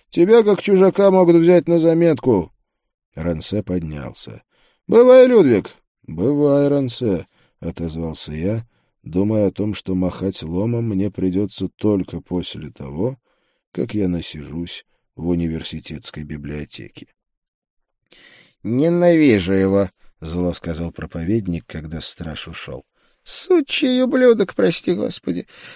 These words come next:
Как его земля только носит! Такого лгуна!» «Твоя желчь все равно пропадает впустую», — буркнул я. «Нам это ничем не поможет». «Людвиг, брось ты это дело!»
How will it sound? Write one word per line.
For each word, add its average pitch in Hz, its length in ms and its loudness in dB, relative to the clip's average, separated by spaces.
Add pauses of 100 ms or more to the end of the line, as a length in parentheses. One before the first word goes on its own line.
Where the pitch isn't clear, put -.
Как 208 360 4
его 208 180 6
земля 196 400 6
только 185 340 0
носит! 180 640 0
Такого 220 640 6
лгуна!» 208 880 4 (640)
«Твоя 110 380 6
желчь 117 420 2
все - 220 -2
равно 107 480 2
пропадает 120 640 2
впустую», — 117 680 0
буркнул 90 440 -2
я. 80 280 -10 (220)
«Нам 101 400 0
это 117 220 0
ничем 110 600 2
не 131 120 0
поможет». 117 680 -4 (100)
«Людвиг, 143 880 -4
брось 233 480 2
ты 220 180 2
это 226 220 -4
дело!» 170 640 2